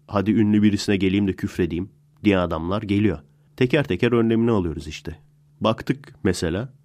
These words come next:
buluşmalarda saçma sapan insanlar da geliyor. Şimdi onları terslemek, küfretmek de değil, terslemek bile aslında orada bir soğukluk yaratır. O olmasın diye herkese açık yapmıyoruz artık buluşmaları.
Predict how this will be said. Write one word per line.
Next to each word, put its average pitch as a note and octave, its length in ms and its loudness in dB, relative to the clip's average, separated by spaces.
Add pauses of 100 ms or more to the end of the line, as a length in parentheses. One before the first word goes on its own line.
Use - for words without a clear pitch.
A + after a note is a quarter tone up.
(200)
buluşmalarda G#2 680 2
saçma G#2 340 -4
sapan G2 240 -2
insanlar F#2+ 460 -2
da E2+ 60 -4
geliyor. D#2 160 -4
Şimdi G2 200 -4
onları G#2+ 280 0
terslemek, G#2 640 -2 (320)
küfretmek B2 520 2
de G2 60 0
değil, E2+ 180 -4
terslemek B2+ 560 0
bile G#2+ 120 4
aslında A#2+ 280 0
orada G#2+ 240 2
bir A2+ 200 0
soğukluk G2+ 520 2
yaratır. D2+ 400 -4 (340)
O A#2 220 4
olmasın A2 480 0
diye A2+ 220 -2 (420)
herkese A#2+ 440 0
açık A2 260 -4
yapmıyoruz F2+ 480 -2
artık - 380 -14 (260)
buluşmaları. D#2 540 -8